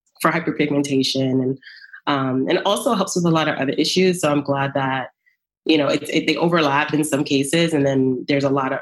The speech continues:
more that the microneedling tool can help with. So I'm, you know, thankful that, you know, it's a kind of like I'm offering some new,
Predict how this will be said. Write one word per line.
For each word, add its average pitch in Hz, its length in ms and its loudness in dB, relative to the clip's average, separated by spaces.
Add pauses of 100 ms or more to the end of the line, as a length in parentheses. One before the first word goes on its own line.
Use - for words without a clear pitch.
more 131 600 0
that 135 180 -2 (120)
the 127 440 -2
microneedling 135 640 0
tool 131 240 0
can 131 220 -2
help 131 240 -6
with. 170 260 -2 (500)
So 156 160 2
I'm, 143 500 0 (100)
you 175 100 2
know, 151 180 0
thankful 156 340 0
that, 135 320 -2 (100)
you 156 100 2
know, 143 120 4
it's 151 120 -2
a 135 60 -2
kind 151 160 0
of 139 60 0
like 139 120 0
I'm 135 140 0
offering 131 460 -2
some 131 240 0
new, 131 440 0